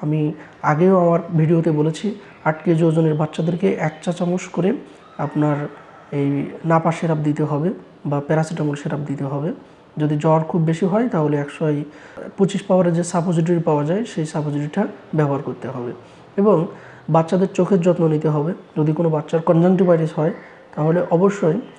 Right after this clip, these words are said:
চোখের জন্য ড্রপ ব্যবহার করতে হবে। নিকটস্থ একজন ডাক্তারের পরামর্শ নেবেন, আন্দাজে কোনো ড্রপ ব্যবহার করবেন না। এই সময় সবচাইতে, আহ, যে জিনিসটা ইম্পর্টেন্ট, সেটা হচ্ছে ভিটামিন এ সাপ্লিমেন্টেশনটা নিতে হবে, কারণ ভিটামিন এ ডেফিসিয়েন্সির কারণে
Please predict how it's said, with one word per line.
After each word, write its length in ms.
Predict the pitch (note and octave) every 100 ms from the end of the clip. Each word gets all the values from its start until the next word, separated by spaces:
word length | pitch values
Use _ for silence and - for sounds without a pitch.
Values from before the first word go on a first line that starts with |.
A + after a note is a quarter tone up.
| - - - - -
চোখের 280 | F3 F#3+
জন্য 440 | E3 F3 E3+ E3 D3+
ড্রপ 260 | E3 E3
ব্যবহার 260 | D#3+ E3 E3+
করতে 260 | E3+ - D#3+
হবে। 280 | E3 G#3 B3+
নিকটস্থ 400 | E3 D#3+ E3 -
একজন 240 | E3 E3 D#3+
ডাক্তারের 360 | D3 - F3
পরামর্শ 420 | E3+ E3 E3 -
নেবেন, 280 | E3+ E3+ F#3+ - - - - - -
আন্দাজে 380 | D#3+ E3 E3 E3
কোনো 200 | E3+ D#3+
ড্রপ 200 | D#3+ D#3
ব্যবহার 300 | D#3 E3 D#3+
করবেন 280 | D3+ D3+
না। 180 | D#3 A#3+ - - - -
এই 140 | - G#3
সময় 300 | - G3 D3+
সবচাইতে, 640 | - F#3 - G3 G3 G3 - - - - -
আহ, 140 | D3+
যে 160 | D3+ D#3
জিনিসটা 380 | F3+ G3 - F3+
ইম্পর্টেন্ট, 560 | E3 F3 F3 D3+ F3
সেটা 220 | - E3+
হচ্ছে 260 | F3 - D#3+
ভিটামিন 400 | D3 E3 E3 D#3+
এ 100 | F3+
সাপ্লিমেন্টেশনটা 880 | F#3 E3 D#3+ D3+ D3+ D3 D3+ D#3 B3 - - - -
নিতে 220 | D#3+ D#3+ D3+
হবে, 260 | C3+ C#3 - - -
কারণ 240 | E3+ E3
ভিটামিন 360 | D3+ E3 F3 F3
এ 100 | F3
ডেফিসিয়েন্সির 720 | F3+ F3+ G3+ G#3+ G3+ G#3+ G3+
কারণে 380 | F#3+ F#3 F#3 E3